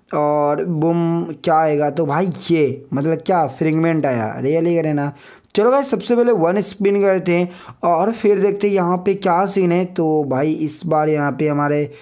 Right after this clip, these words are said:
मेमोरी फ्रेगमेंट राफेल कैरेक्टर का है। चलो गाइस, सबसे पहले वन स्पिन again करते हैं and वन स्पिन करने के हमें मिलते हैं, रियली मतलब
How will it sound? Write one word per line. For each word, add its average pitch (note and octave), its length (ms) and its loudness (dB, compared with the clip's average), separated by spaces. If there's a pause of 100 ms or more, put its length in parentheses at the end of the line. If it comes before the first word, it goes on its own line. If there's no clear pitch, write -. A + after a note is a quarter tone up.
(300)
मेमोरी D#3 380 2
फ्रेगमेंट E3 600 0
राफेल D3 460 -2
कैरेक्टर E3+ 400 -2
का C#3 120 -2
है। D3+ 140 -4 (380)
चलो A#3+ 140 2
गाइस, D4 200 0
सबसे A3 240 -2
पहले A#3 160 2
वन G3 320 0
स्पिन G3+ 380 -2
again G3 500 0
करते G#3+ 300 0
हैं F#3 260 -2
and E3 120 0
वन G3+ 200 2
स्पिन A#3 400 -2
करने A3 240 0
के G#3+ 80 2
हमें G#3 220 0
मिलते F3+ 320 0
हैं, F#3 280 0 (460)
रियली G#3+ 520 2 (220)
मतलब A3+ 500 0